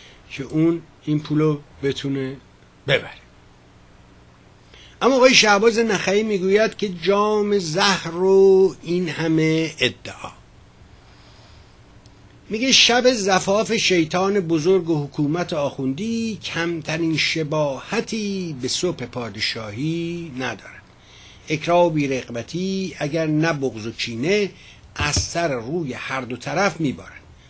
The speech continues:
تا حدی که همگان را به این پرسش وام می‌دارد که اصلاً چرا به این وصلت تن دادند. در آستانه پایان سومین ماه امضای توافقنامه ژنو که ولایت مداران آن را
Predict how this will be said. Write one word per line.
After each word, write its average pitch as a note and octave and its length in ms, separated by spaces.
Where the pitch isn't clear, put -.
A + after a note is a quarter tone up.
تا F3+ 140
حدی F3+ 180
که D#3+ 120
همگان C#3 500
را C3 100
به A2 120
این F3 180
پرسش E3+ 380
وام D#3+ 260
می‌دارد D3 480
که D#3+ 120
اصلاً G#3 300
چرا A#3 440
به E3+ 140
این F#3 220
وصلت E3+ 500
تن G3+ 280
دادند. G2 360
در C#3+ 160
آستانه C3+ 800
پایان C3 720
سومین A#2 640
ماه C#3 300
امضای A#2+ 380
توافقنامه A2 800
ژنو A#2 340
که D3 140
ولایت B2+ 680
مداران B2 560
آن D#3 160
را F3+ 120